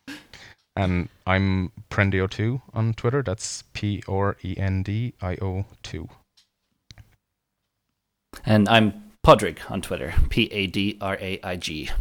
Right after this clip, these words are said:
Speaker 2: And we also have a blog at, uh, blog dot supertop dot co. Um, well, thanks so much, Mike, and best of luck with, <laughs> with the big change you're going through.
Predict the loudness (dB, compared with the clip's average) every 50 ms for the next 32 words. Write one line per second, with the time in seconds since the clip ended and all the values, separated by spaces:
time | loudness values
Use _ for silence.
0 | 0 -2 -4 -4 -4 -4 0 2 6 6 6 6 4 -2 0 0 0 0 2 4
1 | 4 4 4 2 -2 -8 -8 -6 -6 -8 -8 _ -12 -10 -10 -10 -10 -14 _ _
2 | _ _ -14 -12 -12 -12 -10 _ -6 -4 -4 -6 -6 -6 -6 -4 -4 -4 -6 -4
3 | -6 -8 -6 -8 -8 -8 -6 -8 -8 -6 -4 -4 -4 -4 -4 -8 -14 -16 -18 -20
4 | -18 _ -14 -14 -14 -16 -20 -20 -20 -20 -20 _ _ _ _ _ -12 -10 -10 -10
5 | -12 -12 -16 _ _ _ _ _ _ _ _ _ _ _ _ _ _ _ _ _
6 | _ _ _ _ _ _ 8 8 8 8 4 4 4 6 6 8 6 6 6 6
7 | 4 4 4 4 4 2 -2 -8 -2 0 0 2 4 4 4 4 4 2 6 8
8 | 8 8 10 8 6 6 6 4 2 2 2 2 0 -10 -14 -4 6 8 8 8
9 | 8 4 6 6 6 6 6 6 6 6 6 4 2 0 0 0 -4 -4 -4 -2
10 | -2 -2 -2